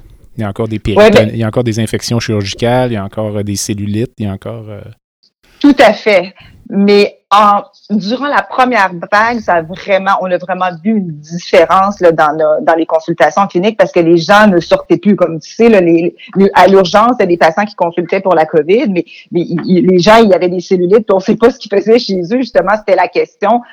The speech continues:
Speaker 2: Ils, ils, ils restaient chez eux, puis on, on en voyait beaucoup moins. Pour les chirurgies diminuées, ben, nous, malheureusement,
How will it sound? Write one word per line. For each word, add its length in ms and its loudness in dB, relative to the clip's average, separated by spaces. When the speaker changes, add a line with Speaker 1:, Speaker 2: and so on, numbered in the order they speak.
Speaker 2:
Ils, 240 -4
ils, 360 -2
ils 160 4
restaient 340 4
chez 220 2
eux, 200 6
puis 200 0
on, 240 2
on 60 4
en 140 2
voyait 280 6
beaucoup 420 0
moins. 360 0
Pour 140 6
les 140 4
chirurgies 480 0
diminuées, 420 0
ben, 240 4
nous, 220 2
malheureusement, 800 0